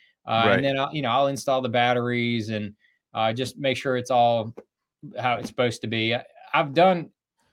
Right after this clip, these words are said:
Speaker 1: I've done everything on it. I've, I've put power poles on before, but every, that, that power pole should already be on there. And, uh, just, we'll see, we'll see how far it is, but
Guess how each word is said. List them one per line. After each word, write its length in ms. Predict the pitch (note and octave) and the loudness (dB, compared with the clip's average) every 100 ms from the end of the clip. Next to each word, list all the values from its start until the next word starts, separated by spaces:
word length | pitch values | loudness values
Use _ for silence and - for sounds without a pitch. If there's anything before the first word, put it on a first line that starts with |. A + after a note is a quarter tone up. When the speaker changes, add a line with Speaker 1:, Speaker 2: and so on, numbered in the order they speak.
| _ | _
Speaker 1:
I've 120 | D3+ | -4
done 160 | F3 F3 | 2 4
everything 480 | D3 B2+ A2+ B2 A2 | 4 2 0 -2 -2
on 180 | G#2+ G#2+ | -2 -2
it. 120 | A2 | -2
I've, 220 | B2 A#2+ | -4 -2
I've 200 | D3+ - | -4 -2
put 160 | F#3 - | -4 0
power 300 | C3+ C#3+ B2+ | 2 4 2
poles 240 | D3 C3+ | 0 0
on 180 | C#3 C#3 | -2 -2
before, 460 | C3 - C#3+ C#3+ | -4 -2 2 2
but 200 | C3+ A2+ - _ - - | 2 -2 -6 _ -20 -2
every, 200 | C3+ C#3+ B2 | 0 2 0
that, 240 | C#3 D3 | -2 0
that 220 | C3+ C#3 - C3 | 0 -2 -4 -12
power 220 | A#2+ C3+ A#2+ | 0 0 2
pole 200 | B2+ A#2+ | 0 0
should 300 | - C#3 B2+ | -2 -4 0
already 260 | A#2+ A#2+ | 0 0
be 160 | A2+ A#2+ | -2 -2
on 340 | A#2 A#2+ A#2+ | -2 -2 -2
there. 400 | A#2+ A2+ A2+ A2 | 0 0 0 -2
And, 140 | G#2 F#2 _ - - _ _ - | -4 -8 _ -20 -20 _ _ -10
uh, 260 | G2+ F#2+ | -6 -6
just, 220 | A2 C3 C3 | -4 -8 -6
we'll 180 | D#3 D3+ | -8 -6
see, 280 | - C#3+ C#3 | -2 -2 -2
we'll 160 | E3 E3 | -2 -2
see 180 | F3+ D#3+ D3+ | 2 2 2
how 160 | - D3 | 2 2
far 380 | - C#3 C3 A#2 | 4 6 6 4
it 60 | |
is, 260 | B2 A#2+ G#2+ | 2 0 0
but 180 | A2+ | -6